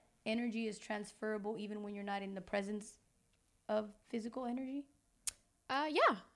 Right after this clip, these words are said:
Speaker 2: absolutely. I feel that, you know, going back to that example that you gave, that you're texting me something that I'm great or blah, blah, blah, that's super uplifting for me because it's in the morning and I'm like, "Aw,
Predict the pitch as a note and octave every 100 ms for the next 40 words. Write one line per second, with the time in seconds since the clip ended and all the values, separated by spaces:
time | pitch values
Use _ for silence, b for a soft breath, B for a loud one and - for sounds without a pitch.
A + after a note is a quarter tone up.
0 | - D4+ - E4+ F4 B3 - G#3+ - C4+
1 | B3 G3+ - A3+ G#3 G#3 - A3 G#3 G#3
2 | - G#3+ F#3 G#3 F#3 G3 D#3+ D#3+ E3+ E3
3 | E3 F3 F3 - F#3 F3+ F3 E3+ - -
4 | F3+ - F3 F3 F3 E3+ - F3 E3+ D#3+
5 | E3 D#3+ D#3+ D#3 D#3+ F3+ F3+ F#3 b b
6 | b b _ - - F#3 C#4 - - G#4
7 | F4+ B3 A#3+ G#3+ - E3+ - E3 E3 -
8 | B3+ A3 A#3+ D4 B3 G#3 C4 D4 D4 C4
9 | B3+ B3 - _ A4+ A4 F#4 G4+